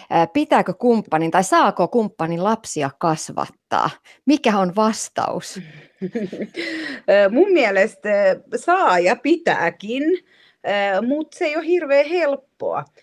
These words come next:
Speaker 2: Ja mä oon itse jotenkin miettinyt, lukenut tästä jonkun verran, keskustellut niinku ihmisten <laughs> kanssa ja huomannut, et, et tää ei oo pelkästään mun haaste, vaan ihmiset lähtökohtaisesti kokee sen vaikeaksi.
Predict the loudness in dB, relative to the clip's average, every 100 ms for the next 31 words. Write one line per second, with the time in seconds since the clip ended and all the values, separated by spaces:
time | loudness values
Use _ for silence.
0 | _ -6 -6 -8 -4 0 0 0 -4 -2
1 | -2 0 -4 -8 -8 -10 -10 -12 -10 -8
2 | -8 -10 -4 -4 -6 -6 -6 -4 -6 -6
3 | -8 -6 -4 -4 -6 -6 -6 -8 -14 -10
4 | -4 -2 -4 -8 -12 -12 -14 -12 -12 -10
5 | -8 -8 -2 0 0 -6 -2 0 2 -2
6 | -2 -2 2 0 -2 -8 0 2 2 -2
7 | -4 -4 -6 -10 -4 -2 0 -2 -2 -4
8 | -6 _ -6 -6 -6 -8 -6 -6 -6 -6
9 | -6 -6 -8 -8 -6 -6 -6 -6 -8 -8
10 | -10 -8 -8 -8 -10 -10 -10 -14 -14 -12
11 | -14 -8 -2 -2 0 -2 -2 -4 -4 -2
12 | -2 -2 -6 -6 -6 -8